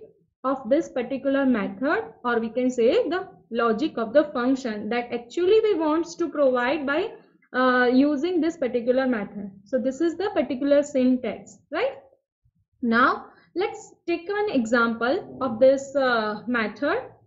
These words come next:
Here this void display is a method having no argument, and the return type I am specifying as a void,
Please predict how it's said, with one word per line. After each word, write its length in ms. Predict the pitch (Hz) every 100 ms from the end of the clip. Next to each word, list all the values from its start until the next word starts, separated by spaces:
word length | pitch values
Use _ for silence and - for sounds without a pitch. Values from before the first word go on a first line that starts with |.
| _ _
Here 360 | - 302 392 453
this 260 | 466 466
void 500 | 285 233 220 226 269 285 233
display 600 | 240 233 - 262 392 539 - -
is 160 | 269
a 40 | 262
method 640 | 240 202 196 - 302 508 - - _ _
having 360 | 285 302 370 311
no 240 | 233 254
argument, 600 | 294 302 359 427 571 - _ _ _ _ _
and 300 | 339 415 - - _ _ _ _ _ -
the 180 | 240 277
return 460 | 269 302 427 466
type 200 | 480 480
I 120 | 453 415
am 60 |
specifying 680 | 403 - 339 359 359 339 349
as 160 | 311 285
a 80 | 294
void, 480 | 226 190 185 277